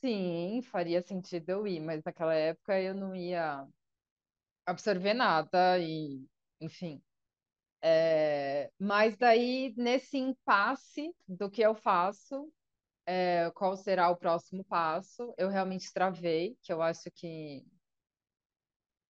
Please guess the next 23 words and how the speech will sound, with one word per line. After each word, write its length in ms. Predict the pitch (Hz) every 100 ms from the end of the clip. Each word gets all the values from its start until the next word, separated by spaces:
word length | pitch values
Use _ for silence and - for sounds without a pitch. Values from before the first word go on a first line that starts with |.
| _
que 60 | 196
nem 140 | 190
você 180 | 185 190
tava 180 | 196 175
falando 400 | 196 180 175 165
do, 360 | 170 165 - - -
do 140 | 180
último 260 | 170 - 175
entrevistado, 920 | 170 175 170 175 - 160 151 147 151
que 140 | -
no 160 | 165 165
momento 380 | 170 175 180 180
da 100 | 180
pandemia 760 | 185 180 180 180 175 190 202 196
ele 200 | 196 208
se 200 | - 220
jogou 800 | 226 214 196 185 180 202 226 180
e, 380 | 165 151 147 -
e 160 | 160 151
ele 200 | 156 160
teve 220 | 170 160
essa 160 | 165 160
atitude, 360 | - 170 165